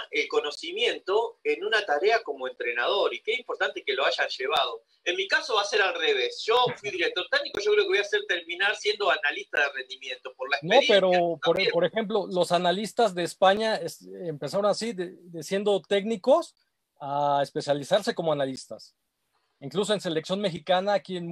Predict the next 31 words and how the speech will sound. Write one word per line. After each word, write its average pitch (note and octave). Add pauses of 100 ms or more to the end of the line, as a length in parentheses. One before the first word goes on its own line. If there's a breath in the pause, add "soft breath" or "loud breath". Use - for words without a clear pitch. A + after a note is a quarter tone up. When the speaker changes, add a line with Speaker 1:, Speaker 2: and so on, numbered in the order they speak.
Speaker 2:
en, D3+
en C#3+
mucho F3
tiempo, F3 (260 soft breath)
eran F#3
los F3
entrenadores D3+
inferiores E3 (220)
que C3+
fungían E3+
como F3
analistas D#3+ (240)
e C#3+
iban F#3
a D#3+
visitar, D3+
este, C#3 (140)
los C#3+
partidos D#3+
en C#3+
donde D3+
iban D#3
a C#3+
jugar D3
sus D#3
rivales. C3 (1200)
Speaker 1:
Es D3+
muy A#3+
interesante. E3
Y -
eso, -